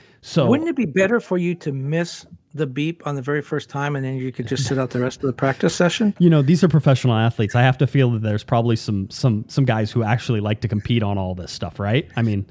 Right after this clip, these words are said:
Speaker 2: But the, you, you tell that whole story to explain to people why Julian Araujo looks like he's jogging, but it's actually the first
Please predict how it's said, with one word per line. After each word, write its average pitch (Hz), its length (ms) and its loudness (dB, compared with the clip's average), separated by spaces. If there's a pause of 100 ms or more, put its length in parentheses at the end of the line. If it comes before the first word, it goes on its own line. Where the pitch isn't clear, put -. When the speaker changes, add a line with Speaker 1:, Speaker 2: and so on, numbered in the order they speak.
(160)
Speaker 2:
But 202 140 4
the, 240 420 -2
you, 214 180 6 (160)
you 196 140 0
tell 202 160 2
that 175 140 2
whole 165 100 0
story 160 320 -2
to 151 140 -6 (140)
explain - 360 -6
to 147 60 -4
people 147 240 -6
why 143 160 -2
Julian 139 280 -4
Araujo 131 300 -4
looks 127 220 -8
like 135 120 -6
he's 123 160 -8
jogging, 131 440 -4
but 120 100 -6
it's 117 140 -12
actually 139 320 -4
the 120 80 -8
first - 640 -2